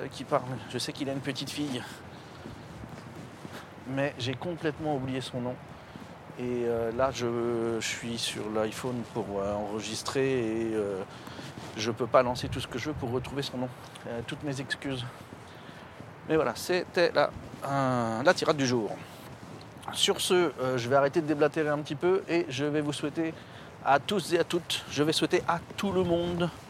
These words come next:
mais tout le monde, le monde encore c'est masculin, donc est-ce que vraiment, est-ce qu'il ne faudrait pas autre chose ? Bon, enfin bon.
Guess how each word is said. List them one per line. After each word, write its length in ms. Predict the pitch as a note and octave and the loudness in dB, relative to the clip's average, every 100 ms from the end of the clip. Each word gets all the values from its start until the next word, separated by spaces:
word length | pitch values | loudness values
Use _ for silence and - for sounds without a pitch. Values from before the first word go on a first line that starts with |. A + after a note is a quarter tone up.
| - - - - - - | -16 -16 -16 -14 -2 4
mais 120 | D#3 | 4
tout 120 | A3 | 6
le 60 | G#3 | 4
monde, 220 | G#3+ F#3+ | 4 4
le 100 | D#3+ | 2
monde 180 | F3 F#3+ | 4 4
encore 240 | D#3+ F3+ | 4 2
c'est 80 | - | 2
masculin, 500 | C#3+ - D#3 D3+ C#3 | -2 -2 2 2 4
donc 220 | A2+ A2+ | 2 -2
est-ce 140 | C#3 - | -2 -2
que 80 | |
vraiment, 360 | C3+ C3 C3+ C#3+ | 0 0 0 -2
est-ce 120 | C3 | -4
qu'il 160 | - C#3 | -4 -4
ne 40 | |
faudrait 240 | C#3 C3 B2+ | -2 -2 0
pas 120 | C3+ | -2
autre 100 | C3 | -2
chose ? 160 | C3+ | -6
Bon, 60 | C3 | -2
enfin 120 | |
bon. 60 | B2+ | 0